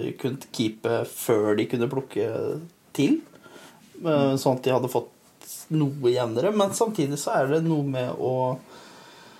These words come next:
å sørge for at de får, eh, eh, altså at de må jobbe seg litt opp.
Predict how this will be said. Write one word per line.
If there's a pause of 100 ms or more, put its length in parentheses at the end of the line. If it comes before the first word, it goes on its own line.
(480)
å
sørge
for
at
de
får,
eh, (1500)
eh, (320)
altså
at
de
må
jobbe
seg
litt
opp.